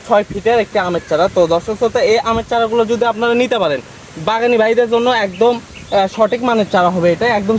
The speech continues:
সীমিত রেটে আমরা এই চারাগুলো আপনাদের দিতে পারবো। দর্শক শ্রোতা, আসেন, আপনাদের একটি প্রিমিয়াম কোয়ালিটির, হাই কোয়ালিটি সম্পূর্ণ একটি চারা দেখায়। এই আমের চারা থেকে আপনারা এক মনের ওপর আম পাবেন ইনশাআল্লাহ, এক মন। এখন অনেকে বলবেন যে, "ভাই, এক মন কিভাবে হবে এটার?"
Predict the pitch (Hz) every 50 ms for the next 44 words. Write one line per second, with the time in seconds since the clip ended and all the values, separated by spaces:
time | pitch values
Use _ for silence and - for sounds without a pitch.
0 | - - 240 262 262 214 247 233 214 208 190 240 240 220 208 196 196 185 196 190
1 | 185 185 175 196 190 180 175 185 185 170 160 190 180 165 208 208 196 165 143 131
2 | 123 135 143 170 180 - - 233 - - 220 - 247 214 180 185 - 220 240 -
3 | - - - - - - 175 180 214 214 190 226 220 214 - - - - - 254
4 | 262 262 277 277 277 277 254 233 - 233 220 208 196 - 170 151 151 147 208 240
5 | 254 220 262 254 247 240 208 233 - - 226 214 185 208 202 202 196 190 - 165
6 | - 170 156 151 147 143 135 131 127 110 - - - - - - - 226 247 -
7 | - 214 226 240 233 - - - 226 233 226 254 233 233 226 220 226 226 226 240
8 | 240 233 226 - 233 220 226 226 214 214 196 208 220 214 208 208 202 190 - -
9 | - - 180 160 147 143 147 170 175 175 - - 196 156 143 135 135 147 170 202
10 | 220 214 - - 180 165 143 - - - - - - - 214 233 254 254 247 247
11 | 233 226 247 226 226 226 220 233 226 220 220 208 214 220 220 - - - 214 226
12 | - 220 220 214 202 196 226 240 220 202 170 170 165 151 147 151 147 147 131 151
13 | 151